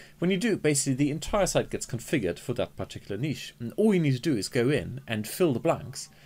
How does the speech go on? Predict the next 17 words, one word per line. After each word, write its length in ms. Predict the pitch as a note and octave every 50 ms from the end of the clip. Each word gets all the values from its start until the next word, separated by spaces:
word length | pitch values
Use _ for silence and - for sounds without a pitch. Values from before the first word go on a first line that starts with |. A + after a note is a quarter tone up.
| - - - - - -
And 220 | - A#2+ A#2 A2+
when 140 | A2+ C#3 C#3+
I 60 | C3+
say 260 | C3 C3+ - D3 B2+ B2+
fill 200 | - - E3+ D3+
the 60 | C3
blanks, 420 | - D3+ A#2 F#2 A2+ C#3 C3+ - -
it 160 | B2 A#2 G#2+
is 240 | A2+ A2+ G#2+ - -
things 380 | - - A#2 A2+ A2 G#2+ G2 F#2+
like, 180 | F#2+ G#2+ A2+
for 260 | - - - F2+ F2
example, 560 | F#2+ G2 F#2 F2+ D#2 D#2+ E2+ - A#2+ D3 A#3 - - - - - - - - - - - - - - - - - - - - - - - - - - - -
your 200 | C3 A#2+ A#2 A2+
location, 520 | G#2 G#2 G#2 G2+ - C#3+ C#3+ C#3 - C3 A2+
phone, 400 | - - B2 A#2 A2 G#2+ G#2 -
email, 600 | - A#2 A2 A2 G#2+ G2+ G2+ F#2+ F#2+ G2 G2 G2